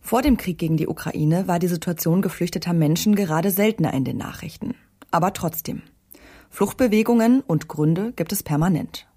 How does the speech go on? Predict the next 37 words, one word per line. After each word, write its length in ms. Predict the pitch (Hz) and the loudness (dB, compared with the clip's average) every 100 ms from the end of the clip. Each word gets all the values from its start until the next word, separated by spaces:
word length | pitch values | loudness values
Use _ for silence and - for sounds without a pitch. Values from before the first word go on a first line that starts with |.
| _ | _
Vor 180 | - | -2
anderthalb 380 | 214 254 233 208 | 0 0 0 -4
Jahren 360 | 156 147 208 247 | -4 -4 0 0
war 200 | 196 - | 0 -2
ein 220 | 185 220 | 0 0
Prozent 420 | 247 240 202 190 | -2 -4 -2 0
der 100 | 202 | 0
Weltbevölkerung 760 | 170 170 170 180 165 160 175 180 | 0 -2 -4 -4 -2 -2 -2 -2
auf 160 | 180 | -4
der 120 | - 196 | -4 -4
Flucht, 480 | - - - - - - | -6 -12 -12 -20 -18 -4
also 200 | 190 175 | -2 0
jeweils 280 | 170 165 165 | 0 0 -2
einer 400 | 160 175 208 190 | 0 2 2 0
von 180 | 180 | -4
fünfundneunzig 640 | 165 170 160 147 143 - - | -4 0 2 2 0 -4 -4
Menschen. 400 | 139 139 - - - _ _ - - - | -4 -4 -6 -8 -10 _ _ -20 -20 -6
Auch 200 | 185 180 | -2 0
wegen 160 | 208 208 | 2 2
des 120 | 190 | 0
Klimawandels 800 | - 254 220 135 147 156 185 - | 2 4 4 2 -2 -2 -2 0
werden 160 | 160 | 0
in 80 | 165 | 2
den 120 | 151 | 2
nächsten 320 | 147 202 - 151 | 2 0 0 -2
Jahrzehnten 600 | 147 147 151 151 175 175 | -2 -2 0 2 2 0
wahrscheinlich 400 | 160 151 151 170 | 0 0 0 0
noch 120 | 160 | 0
mehr 200 | 190 196 | 2 4
Menschen 340 | 151 139 - | 2 0 -6
fliehen 320 | - 139 127 | -8 -4 -4
müssen. 400 | 107 - - 127 - _ _ _ _ _ _ - - - | -4 -6 -8 -10 -14 _ _ _ _ _ _ -20 -12 0
Wie 100 | 220 | 2
sich 160 | 254 | 4
Migration 440 | 254 254 240 - 220 | 2 0 -2 0 0
verändert 540 | - - 220 156 - | 0 2 4 4 -2
hat, 280 | - - - | -12 -12 -10